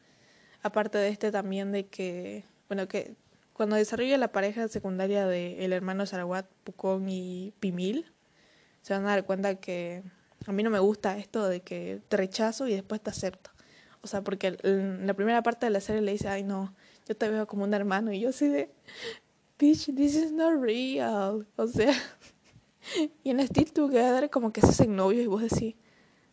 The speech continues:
"¿Dónde se quedó el amor del hermano?". O sea, vos decís, "¿Hermanos dónde? ¿Ah? A ver, explícame, ¿ah? Desarróllate". Entonces, bueno, eso es como las cositas que yo veo de las parejas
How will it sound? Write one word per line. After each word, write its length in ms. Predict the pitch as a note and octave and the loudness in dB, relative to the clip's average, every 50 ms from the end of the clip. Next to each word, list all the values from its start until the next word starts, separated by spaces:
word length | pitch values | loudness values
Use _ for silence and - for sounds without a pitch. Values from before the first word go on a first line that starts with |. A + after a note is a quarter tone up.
| _ - | _ -4
"¿Dónde 180 | G#3+ A3 A3+ | -2 0 4
se 120 | A3+ - - | 4 4 2
quedó 200 | - G3 F#3+ G3 | 2 -2 -2 0
el 80 | G3+ | -2
amor 340 | G3+ G3 G3 G3 G3+ G3+ G#3 | -2 -2 -2 -2 -2 -2 -4
del 220 | A3 G#3+ G3+ F#3 | -2 -2 -2 -2
hermano?". 500 | F#3 F#3 F#3 F3+ F3+ F#3 F3+ F3+ F#3 F#3+ - | -2 -4 -6 -6 -6 -6 -6 -6 -8 -8 -8
O 80 | - | -10
sea, 500 | G#3 - - G#3+ G3+ G3+ G3+ G#3 G#3+ - _ _ _ _ - | -4 -2 -2 -2 -2 -6 -6 -10 -12 -14 _ _ _ _ -8
vos 160 | G3 G3+ G#3+ | -4 -4 -4
decís, 360 | G#3+ G#3+ - A3 A3 A3+ E4+ _ - | -4 -4 -4 -4 -4 -4 -6 _ -8
"¿Hermanos 480 | G#3+ G3+ G#3 G3+ G3+ G#3+ B3 B3 A#3+ G#3 - | -6 -4 -2 0 0 0 0 0 -2 -2 0
dónde? 480 | G3 F#3+ G3 F#3+ F#3 F3+ F3 F#3+ - _ _ _ - | 0 0 0 0 -2 -2 -4 -8 -8 _ _ _ -6
¿Ah? 220 | - F#3 G3 B3 - _ - | -4 -4 -4 -4 -8 _ -4
A 100 | F3+ F#3 | -2 0
ver, 140 | F#3 F#3+ G#3+ | 0 0 0
explícame, 640 | - - - A#3+ A3 A#3 - A3+ F#3+ G3 F#3 F#3 G#3 - | -4 -6 -2 0 0 0 4 4 4 4 4 -4 -4 -4
¿ah? 160 | G#3+ A#3+ C#4+ | -6 -6 2
Desarróllate". 880 | C4+ G#3 G#3+ - G#3 E3+ - G3+ A3+ B3+ B3 F#3+ F#3+ F#3+ - - G3 - - _ - - - - - _ _ _ _ _ _ _ _ _ _ _ _ _ _ - - - - - - _ - - - - - | 4 4 4 4 2 2 4 6 6 6 6 4 4 4 0 0 -2 -2 -4 _ -20 -20 -20 -20 -20 _ _ _ _ _ _ _ _ _ _ _ _ _ _ -20 -20 -20 -20 -20 -20 _ -20 -20 -20 -12 -8
Entonces, 280 | A3 F#3+ G#3+ G#3 A#3 A3 | -2 -2 0 2 2 2
bueno, 320 | G3+ G#3 G3 F#3 E3+ G3 - _ _ _ _ _ - - - - - - - - - - - - - _ _ _ - | 2 2 0 0 -2 -8 -12 _ _ _ _ _ -20 -16 -14 -14 -14 -14 -14 -16 -20 -20 -20 -20 -20 _ _ _ 0
eso 600 | - A#3 B3+ C4+ C#4 C#4 - - D#4 D4+ D4 C#4 B3+ | 4 4 6 6 8 6 6 6 6 2 2 2 4
es 400 | B3+ A#3+ A3 A3+ A#3 A#3+ A#3+ - | 4 2 2 2 0 -2 -4 -4
como 320 | - A#3+ G#3 G#3 G3 G3 F3+ | -4 -4 -2 -2 -2 -2 -2
las 160 | F3 F3+ F3+ | -4 -6 -8
cositas 460 | - G3+ F#3+ - G3+ G3+ A3 G#3+ G#3 | -8 -10 -8 -6 -6 -2 -2 -4 -4
que 420 | - - G#3 F#3+ F3+ F3 E3+ C#3+ E3+ | -4 -6 -6 -4 -4 -4 -4 -6 -4
yo 120 | F#3+ F#3+ | -2 0
veo 160 | F#3 G3 G3 | 2 2 2
de 60 | F#3+ F#3+ | 2 2
las 140 | F#3+ F3+ | 0 -2
parejas 800 | - - F#3+ F#3+ F#3+ F#3+ F#3+ - A#3 C4 C#4+ C#4+ - - - - | -4 -6 -4 -2 -2 -4 -4 -4 -4 -4 -4 -4 -4 -6 -6 -6